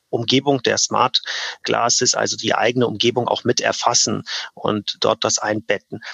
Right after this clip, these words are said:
Erst dann werden, glaube ich, die Anwendungen auch so möglich, dass sie sich wirklich nahtlos einbetten in die Realität und dass es halt auch nicht störend einem erscheint und dass es halt einfach so eine Art Begleiter sein kann. Und dahin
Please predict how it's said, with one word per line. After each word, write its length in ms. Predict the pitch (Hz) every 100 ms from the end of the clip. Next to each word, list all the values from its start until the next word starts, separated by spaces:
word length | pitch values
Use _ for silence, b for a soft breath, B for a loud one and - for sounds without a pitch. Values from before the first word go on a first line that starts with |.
| B
Erst 260 | - 107 110
dann 240 | 123 151
werden, 240 | 135 131
glaube 320 | 117 113 123 131
ich, 160 | 120
die 140 | - -
Anwendungen 480 | 123 131 135 131
auch 180 | 127 113
so 220 | - 120
möglich, 400 | 131 135 131 127
dass 160 | - 110
sie 80 | 117
sich 180 | 113 -
wirklich 340 | - 120 -
nahtlos 460 | 107 117 - 120 -
einbetten 560 | 113 113 117 113 113
in 80 | 107
die 100 | 107
Realität 600 | 110 110 107 - 120 143
und 100 | 127
dass 140 | 110 -
es 140 | -
halt 140 | 117
auch 120 | 110 120
nicht 180 | 117
störend 600 | - - 127 135 120 - -
einem 220 | - 113
erscheint 480 | 113 - 107 127 - B B B
und 180 | 113 110
dass 160 | 110
es 120 | -
halt 140 | - 110
einfach 380 | 107 107 117 -
so 160 | 110
eine 240 | 110 110 98
Art 220 | 113 -
Begleiter 500 | 117 101 107 117 104
sein 260 | 95 98
kann. 200 | 95 101
Und 320 | 101 104 - 107
dahin 420 | 107 123 135